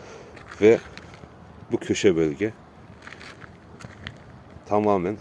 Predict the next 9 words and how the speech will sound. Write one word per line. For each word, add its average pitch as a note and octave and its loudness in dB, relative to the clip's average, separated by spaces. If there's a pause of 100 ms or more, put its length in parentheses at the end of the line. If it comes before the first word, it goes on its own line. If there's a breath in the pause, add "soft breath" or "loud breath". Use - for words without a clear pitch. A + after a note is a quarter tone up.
(220)
sensörlerle F2+ 0
sıralıymış. D#2 -4 (920 loud breath)
Ve G2 6
bu F#2+ 4
sensörler G2 4 (200)
bu G2 4
öndeki G2+ 4
sensöre G2+ 4
bağlıymış. E2 4